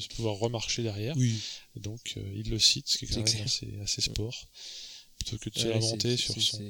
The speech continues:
Speaker 2: oui.
Speaker 1: sur son sort. Donc,
Speaker 2: Mm.
Speaker 1: Zarco, euh, peut-être, euh, un peu échaudé ou quoi, il se fait passer par Petrucci sur ses entrefaits. Euh, et à ce moment-là, il est quatrième et il se fait un peu lâcher. Peut-être commence-t-il à avoir aussi ses pneus soft qui se dégradent, ça on ne sait pas.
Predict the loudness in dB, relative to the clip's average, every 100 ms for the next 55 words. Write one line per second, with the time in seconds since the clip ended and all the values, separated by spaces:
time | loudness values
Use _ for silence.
0 | -8 -6 -6 -6 4 4 4 0 -2 -4
1 | -4 2 4 4 0 0 4 6 8 8
2 | 6 6 4 2 0 4 4 4 4 6
3 | 6 4 2 2 4 6 4 4 2 0
4 | 0 0 4 6 6 2 0 2 2 2
5 | 2 0 0 -2 0 2 4 2 4 4
6 | 4 -2 -2 -2 -2 -4 -4 -6 -4 -6
7 | -10 -14 -6 0 2 2 2 2 0 -2
8 | -2 -2 0 0 0 0 0 -2 -2 0
9 | 0 2 2 6 10 10 8 2 0 2
10 | 4 2 2 4 6 4 4 0 0 2
11 | 2 0 -18 -6 -2 0 0 0 0 0
12 | 0 2 2 2 4 4 2 -2 0 2
13 | 2 0 -4 -2 0 0 0 0 -2 -2
14 | -6 -8 -4 -2 -2 -2